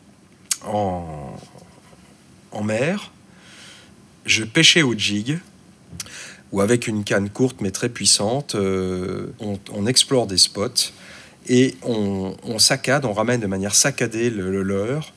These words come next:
en imitant un poisson blessé. Et là, les touches sont extraordinaires parce que c'est d'une violence extrême. Ça donne des coups de tête qui sont monstrueux, qui peuvent vous arracher la canne des mains.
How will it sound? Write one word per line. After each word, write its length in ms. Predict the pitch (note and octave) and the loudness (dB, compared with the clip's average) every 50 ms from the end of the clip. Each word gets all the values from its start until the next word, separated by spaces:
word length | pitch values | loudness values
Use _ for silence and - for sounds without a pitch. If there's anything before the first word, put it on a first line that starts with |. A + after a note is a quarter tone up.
| - - - - - | -20 -20 -20 -12 -8
en 180 | - F#2 F#2+ A2+ | -6 -4 2 4
imitant 480 | C3 C#3 C#3 B2+ B2+ - C3 B2 A2+ | 4 6 6 4 2 2 0 0 0
un 60 | G#2+ | 0
poisson 360 | G#2 - G#2 G2 - - G2 F#2+ | -2 -2 0 2 2 2 0 -2
blessé. 520 | F2+ F2+ F#2 F#2 - - G#2+ A#2 C#3 E3 - - - - - - - - - - - - - | -6 -2 0 2 2 2 0 -2 -4 -6 -8 -14 -20 -20 -20 -20 -18 -18 -18 -20 -18 -10 -6
Et 60 | G2+ | 2
là, 100 | G2 A2+ | 2 4
les 140 | A2 G#2+ G2 | 4 4 0
touches 420 | G2 - - B2 A#2 - - - - | -2 -2 -4 -2 0 2 2 4 2
sont 160 | - G2 G#2 | 2 0 0
extraordinaires 520 | G#2 - - - G#2 G2 G2+ G2+ G#2 G#2+ | 2 2 2 2 2 2 2 2 0 0
parce 160 | G#2 G2 - | 0 0 -2
que 80 | - G2+ | 0 0
c'est 140 | - - G2 | -2 -2 0
d'une 260 | G2 G#2 G2+ G#2 G#2 | 0 0 2 2 2
violence 440 | G2+ G#2 G#2+ G#2+ A2+ A2+ A2 - - | 2 2 2 2 2 2 0 0 0
extrême. 420 | G2 - - - - F2+ - - | 2 2 0 2 0 -4 -2 0
Ça 140 | - - G2 | 0 0 0
donne 180 | G2 G2 G2 G2+ | 0 -2 -2 0
des 140 | G2+ G2 | -2 -2
coups 180 | G2+ - G#2+ G#2 | -2 -4 -6 -6
de 80 | G#2+ - | -4 -2
tête 240 | - G#2+ G#2+ - | -2 -2 -2 -4
qui 140 | - - A2 | -6 -6 -4
sont 180 | - - G2 F#2+ | -4 -4 -2 -2
monstrueux, 580 | G2+ A#2+ B2+ - - - - G#2 G2 G2+ G#2+ | 0 2 2 2 2 2 0 0 0 0 -2
qui 140 | G#2+ A2 - | -4 -6 -10
peuvent 160 | - G#2 G2 | -8 -8 -8
vous 220 | F2 G2 G2 F#2 G2+ | -6 -6 -4 -2 0
arracher 340 | G#2 G#2 G#2+ G#2+ A2+ B2+ A#2 | 0 0 0 0 0 0 -2
la 140 | G2 F#2 | -2 -4
canne 240 | F#2 - G2 F#2+ F#2+ | -4 -4 -4 -2 -2
des 120 | F#2 F#2 F2+ | -2 -2 -2
mains. 240 | F2+ F#2 G#2 C3 | -2 -4 -4 -6